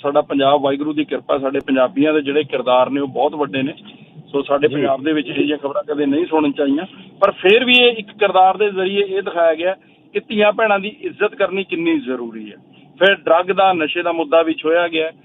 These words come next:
Speaker 1: ਸਾਰੇ ਤਿੰਨ
Speaker 2: ਜੀ।
Speaker 1: ਚਾਰ ਤਰ੍ਹਾਂ ਦੇ ਮੁੱਦੇ ਨੇ ਜੀ, ਮੈਂ ਜ਼ਿਆਦਾ ਗੱਲ ਨਹੀਂ ਕਰਨਾ ਚਾਹੁੰਦਾ। ਮੈਂ ਚਾਹੁੰਦਾ ਕਿ ਤੁਸੀਂ ਜਾ ਕੇ, ਅ, ਸਿਨੇਮਿਆਂ ਦੇ ਵਿੱਚ ਇਹ ਮੈਸੇਜ ਲਓ ਐਂਟਰਟੇਨਮੈਂਟ ਦੇ ਨਾਲ ਨਾਲ। ਔਰ, ਔਰ ਫਿਲਮ ਇਮੋਸ਼ਨਲ ਬਹੁਤ ਹੈ ਜੀ। ਇਹ ਜਿੱਥੇ ਤੁਹਾਨੂੰ
Speaker 2: ਜੀ।
Speaker 1: ਹਸਾਉਂਦੀ ਹੈ ਉੱਥੇ ਤੁਹਾਨੂੰ ਰਵਾਉਂਦੀ ਵੀ ਹੈ ਫਿਲਮ ਇਹ।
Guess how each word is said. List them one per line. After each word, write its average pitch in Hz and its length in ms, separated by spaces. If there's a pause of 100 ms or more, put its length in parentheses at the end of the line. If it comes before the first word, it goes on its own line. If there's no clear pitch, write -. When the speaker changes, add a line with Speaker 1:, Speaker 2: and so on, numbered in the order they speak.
(300)
Speaker 1:
ਸਾਰੇ 233 220
ਤਿੰਨ 214 220
Speaker 2:
ਜੀ। 135 60
Speaker 1:
ਚਾਰ 220 160
ਤਰ੍ਹਾਂ 202 180
ਦੇ 202 80
ਮੁੱਦੇ 180 280
ਨੇ 185 100
ਜੀ, 196 100
ਮੈਂ 196 120
ਜ਼ਿਆਦਾ 175 260
ਗੱਲ 147 200
ਨਹੀਂ 156 140
ਕਰਨਾ 160 240
ਚਾਹੁੰਦਾ। 165 240
ਮੈਂ 160 160
ਚਾਹੁੰਦਾ 160 260
ਕਿ 170 120
ਤੁਸੀਂ 156 300
ਜਾ 143 160
ਕੇ, 160 260 (540)
ਅ, 139 40
ਸਿਨੇਮਿਆਂ 156 440
ਦੇ 180 100
ਵਿੱਚ 160 200
ਇਹ 165 80
ਮੈਸੇਜ 156 380
ਲਓ 160 260 (180)
ਐਂਟਰਟੇਨਮੈਂਟ 147 580
ਦੇ 135 120
ਨਾਲ 131 260
ਨਾਲ। 151 160 (340)
ਔਰ, 190 200
ਔਰ 190 160
ਫਿਲਮ 220 300
ਇਮੋਸ਼ਨਲ 233 520
ਬਹੁਤ 135 280
ਹੈ 135 100
ਜੀ। 120 160 (320)
ਇਹ 175 60
ਜਿੱਥੇ 180 220
ਤੁਹਾਨੂੰ 208 320
Speaker 2:
ਜੀ। 147 60
Speaker 1:
ਹਸਾਉਂਦੀ 185 280
ਹੈ 214 40
ਉੱਥੇ 208 180
ਤੁਹਾਨੂੰ 220 280
ਰਵਾਉਂਦੀ 147 460
ਵੀ 147 160
ਹੈ 113 60
ਫਿਲਮ 110 300
ਇਹ। 110 60